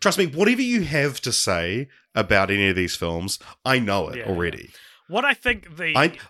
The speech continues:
Speaker 1: I defy you, listener, to tell me something I didn't know about this franchise.
Speaker 2: I think at the center of our podcast, though, is a discussion about how a fr-, how these films work in tandem with each other, how a franchise
Speaker 1: Mm.
Speaker 2: works in tandem with each other. And so it's less about, like,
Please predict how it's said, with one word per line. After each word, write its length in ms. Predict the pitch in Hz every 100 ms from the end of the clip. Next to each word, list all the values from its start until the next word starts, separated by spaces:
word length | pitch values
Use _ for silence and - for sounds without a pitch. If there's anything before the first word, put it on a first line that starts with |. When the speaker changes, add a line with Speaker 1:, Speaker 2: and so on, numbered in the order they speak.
| -
Speaker 1:
I 160 | 165
defy 600 | 202 165 - - - 135 143
you, 340 | 110 90 82 -
listener, 600 | 98 92 - 82 90 135 _ _ _
to 100 | -
tell 240 | - - 104
me 80 | 101
something 340 | - 98 90
I 60 | 87
didn't 340 | 85 90 -
know 120 | 90
about 220 | 85 - -
this 100 | -
franchise. 320 | - - -
Speaker 2:
I 80 | 196
think 260 | - 262
at 180 | 233 226
the 80 | 190
center 500 | - - 170 180 156
of 140 | 147 139
our 120 | 135
podcast, 520 | - 135 127 131 120
though, 160 | 135 117
is 100 | 117
a 60 | 117
discussion 480 | 123 - 127 -
about 220 | 120 117 -
how 240 | 131 123
a 40 | 113
fr-, 180 | - 156
how 200 | - 139
these 200 | 131 127
films 280 | - 131 117
work 320 | 107 120 123
in 100 | 123
tandem 500 | 117 120 120 120 110 - - - -
with 140 | 113
each 160 | 113 117
other, 140 | 107
how 160 | 131 135
a 40 |
franchise 540 | - 135 131 139 120
Speaker 1:
Mm. 80 | 92
Speaker 2:
works 220 | 117 110
in 80 | 117
tandem 340 | - 117 117 110
with 100 | 107
each 140 | -
other. 220 | 123 113 - - -
And 160 | 131 139
so 200 | 151 131
it's 160 | 127
less 260 | 120 135 -
about, 380 | 104 117 123 107
like, 220 | 107